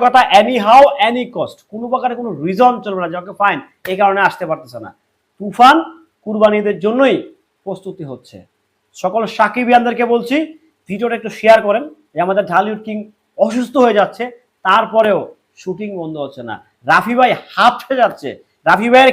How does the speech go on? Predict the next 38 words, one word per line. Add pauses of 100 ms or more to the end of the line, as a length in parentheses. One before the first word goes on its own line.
ক্যারিয়ারে (100)
এই (120)
প্রথম (420)
অ্যাকশন
নির্ভর
সিনেমা, (320)
উনি (120)
আগে
পরে
অ্যাকশন
সিনেমা (100)
করে
নাই। (360)
আর (100)
যে (300)
গরম (140)
ভাই, (320)
যেহেতু
অ্যাকশন
নির্ভর
সিনেমা,
এখানে
মারামারির
দৃশ্য (160)
থাকবেই, (1080)
থাকবেই। (500)
এসি
চললে
কি
হবে
ভাই? (140)
আউটডোরে
তো
আর
এসি
কুলায়
না
ভাই।